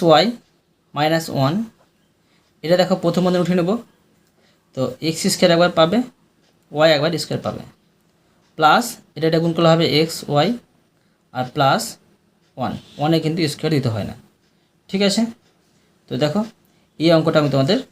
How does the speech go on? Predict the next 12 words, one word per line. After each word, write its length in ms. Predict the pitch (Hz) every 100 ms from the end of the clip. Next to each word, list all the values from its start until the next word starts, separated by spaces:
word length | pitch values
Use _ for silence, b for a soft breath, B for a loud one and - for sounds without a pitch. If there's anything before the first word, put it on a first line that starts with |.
| _
সুন্দরভাবে 360 | 143 123 127 156 -
শিখে 160 | 113 104
দিলাম। 140 | - - _ _ _ _ _ _ _ _ _
আমি 100 | 151 175
তোমাদের 200 | 196 196 185
এই 40 | 180
অধ্যায়ের 180 | 185 180
প্রতিটি 220 | 165 165
অঙ্ক 100 | 170 175
সুন্দরভাবে 320 | 156 156 160 147
বুঝিয়ে 160 | 143 147
দিলাম, 140 | 147